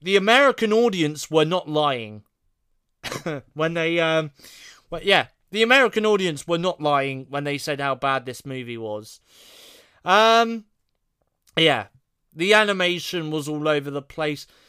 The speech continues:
I felt like this movie was too child-friendly, in all honesty. Like,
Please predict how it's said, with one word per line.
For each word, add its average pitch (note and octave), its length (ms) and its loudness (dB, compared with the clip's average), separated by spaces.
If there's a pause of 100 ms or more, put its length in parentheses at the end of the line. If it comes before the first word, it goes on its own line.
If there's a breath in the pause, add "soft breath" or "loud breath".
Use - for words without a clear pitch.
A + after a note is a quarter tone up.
(420 soft breath)
I F3 140 0
felt A3+ 440 -2
like G3 220 0
this F3+ 200 -6
movie E3 400 -2
was C#3+ 280 -8
too F3 560 -8 (100)
child-friendly, D#3+ 1600 -6 (720)
in D#3+ 160 -4
all E3 220 -2
honesty. E3 760 -4 (640 soft breath)
Like, E3 720 0